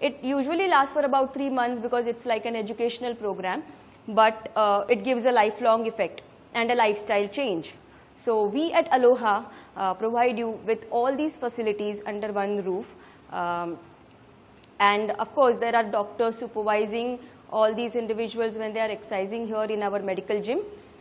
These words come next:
But there is also an advanced medical technology that helps you guide through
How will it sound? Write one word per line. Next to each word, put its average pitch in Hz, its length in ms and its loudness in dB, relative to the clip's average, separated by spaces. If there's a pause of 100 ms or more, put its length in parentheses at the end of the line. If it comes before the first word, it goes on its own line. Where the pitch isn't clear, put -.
(120)
But 233 440 2
there 254 120 2
is 294 80 0
also 262 380 0
an 311 140 4
advanced 240 440 -2
medical 240 320 0
technology 208 680 -2 (220)
that 226 180 4
helps 254 460 -2
you 233 260 -6
guide 214 440 2 (280)
through 233 340 -4